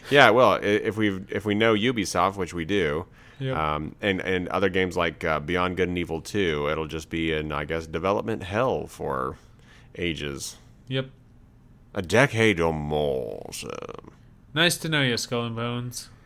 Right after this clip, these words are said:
Speaker 1: Nice to know ya, and, and, and for the Trailer Blazers, I'm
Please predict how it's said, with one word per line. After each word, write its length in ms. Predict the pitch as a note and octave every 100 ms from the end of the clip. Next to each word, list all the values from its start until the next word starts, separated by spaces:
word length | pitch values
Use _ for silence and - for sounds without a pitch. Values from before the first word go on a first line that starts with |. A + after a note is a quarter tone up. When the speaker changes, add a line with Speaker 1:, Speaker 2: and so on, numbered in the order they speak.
| - - - - -
Speaker 1:
Nice 440 | A2+ D#3 D3 - -
to 100 | A#2+
know 300 | A2+ G#2 G2
ya, 260 | F2 D#2+ D2+ C#2+
and, 260 | D#2+ E2
and, 440 | - F#2 F2 F2 D2+ - - - -
and 300 | G#2 G#2+ F2+ -
for 380 | - - F#3 E3
the 80 | C3+
Trailer 600 | - G2 G2+ G2 D#2 D2+
Blazers, 1000 | C2+ D2 D2 C#2 B1+ C2+ C2+ B1+ B1+ - - - -
I'm 480 | G#2+ D3 C3+ B2+